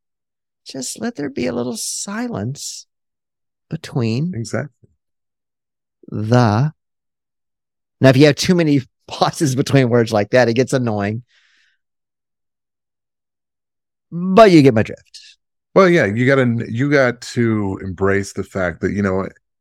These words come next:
Speaker 2: y-, you don't have to fill every space with, with a word or a, uh, or a, or a, a, uh, a, uh-huh, yes, I agree, uh-huh.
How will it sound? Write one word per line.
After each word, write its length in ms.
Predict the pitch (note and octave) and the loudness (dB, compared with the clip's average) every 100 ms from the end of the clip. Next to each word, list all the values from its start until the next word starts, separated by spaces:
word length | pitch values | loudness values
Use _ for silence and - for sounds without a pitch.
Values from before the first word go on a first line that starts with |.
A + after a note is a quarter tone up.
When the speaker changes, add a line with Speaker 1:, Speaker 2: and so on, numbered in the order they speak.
| _ _ _ | _ _ _
Speaker 2:
y-, 160 | G2+ - | -20 -18
you 180 | G2 A2 | -10 -4
don't 120 | G#2 G#2 | -2 0
have 140 | G#2+ | -2
to 80 | F2+ | -6
fill 340 | - G2 F2+ | -4 -2 0
every 540 | E2 F2 F2 E2+ D#2+ - _ _ _ _ _ _ _ | -2 -4 -2 -4 -6 -12 _ _ _ _ _ _ _
space 600 | - - G2 F#2 E2 - | -12 -4 0 0 -2 -6
with, 220 | E2 - | -8 -8
with 340 | F2 E2 - - | -6 -4 -6 -8
a 120 | E2+ | -4
word 400 | D#2+ E2+ E2+ E2 | 0 2 2 2
or 160 | D#2+ | 0
a, 80 | D#2 - - | -2 -4 -6
uh, 360 | E2+ E2 D#2+ | -4 -4 -4
or 220 | D2+ E2 D#2 | -4 -2 -2
a, 160 | D#2 - | -4 -4
or 300 | E2+ E2 D#2+ | -4 -2 -2
a, 200 | D#2+ D#2+ | -2 -2
a, 380 | D2 E2 D#2+ D#2 | -4 -4 -4 -4
uh, 220 | D2+ C#2+ - _ _ _ _ _ _ _ _ _ | -4 -6 -12 _ _ _ _ _ _ _ _ _
a, 220 | E2 E2 - | -6 -6 -4
uh-huh, 500 | G2 F#2 F#2+ F#2 F#2 D2+ | -4 -2 0 0 -2 -4
yes, 400 | F#2+ F2+ E2+ - - | -2 0 0 -6 -4
I 100 | F2+ | -2
agree, 540 | E2 E2+ F2 E2 D#2+ _ - | -2 -4 -4 -4 -8 _ -12
uh-huh. 400 | D#2+ D#2+ E2+ E2 | -10 -8 -8 -10